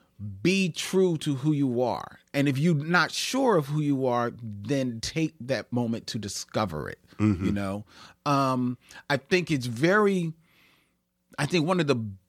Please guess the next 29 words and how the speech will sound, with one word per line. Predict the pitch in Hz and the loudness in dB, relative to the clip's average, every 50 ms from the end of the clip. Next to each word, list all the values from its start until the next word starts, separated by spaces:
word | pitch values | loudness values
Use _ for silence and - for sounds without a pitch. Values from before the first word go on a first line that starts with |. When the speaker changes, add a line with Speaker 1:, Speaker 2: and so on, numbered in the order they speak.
| _ _ _ _ _ _ _ _ _ _ _ _ _ _ - | _ _ _ _ _ _ _ _ _ _ _ _ _ _ 2
Speaker 1:
best | 175 196 220 220 - - | 2 4 2 2 0 -4
scenes | - 127 - - 165 151 139 127 123 120 113 113 | -4 -4 0 2 4 4 4 4 2 2 0 -2
in | 104 - 131 120 117 | -4 -2 -2 0 0
this | 117 113 - | -2 -2 -4
film | - - 131 120 107 101 98 98 98 101 - _ _ _ _ - - _ _ _ _ _ _ _ _ - | -4 -4 -2 -2 -2 -2 -4 -4 -6 -8 -12 _ _ _ _ -20 -20 _ _ _ _ _ _ _ _ 2
is | 165 175 190 190 185 190 185 147 135 123 | 2 4 4 6 4 4 2 0 -2 -8
the | 123 127 127 139 143 139 139 135 131 127 127 123 120 120 117 113 - _ _ _ - _ _ _ _ _ _ _ _ _ _ _ _ | -8 -2 2 4 4 4 4 4 4 4 2 2 2 0 -2 -4 -10 _ _ _ -20 _ _ _ _ _ _ _ _ _ _ _ _
discussion | - 135 123 - - - 170 156 - - 156 143 135 | -2 -2 -2 0 0 0 0 0 0 0 0 0 0
that | 127 117 | 0 -2
happens | 113 - 147 156 160 - 156 143 127 113 - | -2 0 0 0 0 0 0 0 0 0 -2
between, | - 123 110 - - - 165 180 180 170 147 123 117 107 104 101 104 - _ _ _ _ _ _ _ - | -4 -4 -4 -4 -4 -2 0 2 2 4 2 2 2 0 -2 -4 -6 -8 _ _ _ _ _ _ _ -4
um, | 123 117 113 113 110 107 101 98 92 | -2 -2 0 0 0 0 -2 -2 0
Booker | - 139 143 - - 123 | 2 2 2 2 2 0
T, | 117 - - - 165 131 101 98 95 101 | 0 0 2 4 4 4 4 4 2 0
or | 107 - 104 107 104 104 - - | 0 0 2 2 2 2 2 0
A | 117 117 | 0 0
K | 110 - 127 - 73 104 107 104 98 | 0 0 -2 -2 0 0 0 0 0
A, | 98 | 0
as | 98 92 | -2 0
he | - 123 | 0 0
wants | 113 107 107 113 117 110 - | 0 2 2 0 0 -2 -4
to | - | -6
be | 98 104 | -6 -4
called, | - - 113 98 95 95 | -2 -2 -2 0 0 0
Sharif, | - - 101 92 107 117 92 82 98 - - - - | 0 0 0 2 2 2 2 0 -2 -6 -10 -2 2
Speaker 2:
Mm-hmm. | 120 117 113 98 113 110 | 4 4 4 4 4 2
Speaker 1:
Derval | 127 120 110 107 107 104 | 2 2 2 2 0 0
Martin's | 101 113 117 - 78 107 - | 0 0 0 -2 -4 -6 -8
character, | - - 104 87 87 87 - 92 80 | -6 -6 -4 -4 -6 -6 -8 -10 -10